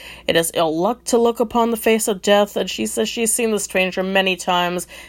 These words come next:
and he does not care if her eyes are open or closed. Um, they have,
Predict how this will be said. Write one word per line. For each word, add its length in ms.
and 120
he 120
does 180
not 200
care 280
if 140
her 160
eyes 240
are 100
open 340
or 80
closed. 640
Um, 380
they 120
have, 540